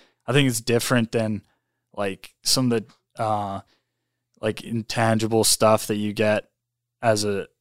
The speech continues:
athlete who just reacts to things and skills. Um, and I know, like, you look at, let's say, Patrick Mahomes in the N F L, who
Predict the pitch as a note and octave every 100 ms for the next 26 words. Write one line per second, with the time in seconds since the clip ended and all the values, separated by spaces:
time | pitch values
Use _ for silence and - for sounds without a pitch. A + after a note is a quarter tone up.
0 | _ A#2+ A2 - A#2 G#2+ A2 G#2+ G#2 G#2+
1 | G2+ G2 G2+ G2+ - A2 - A2 A2 G#2
2 | G#2 - - G#2+ G#2+ A2 - - _ _
3 | - A#2 A2 G2+ G2 G2 _ _ - B2
4 | B2 A#2 A2 A2+ C#3+ B2 A#2 A#2 A2 A2+
5 | G#2 - _ A2+ - A2 G#2 G2+ G2 _
6 | _ - C3 A#2+ A#2 G#2 A2+ A2 G#2+ A2
7 | G#2+ G#2+ - A2 G#2 G#2 - _ _ _
8 | A2 G#2+ G#2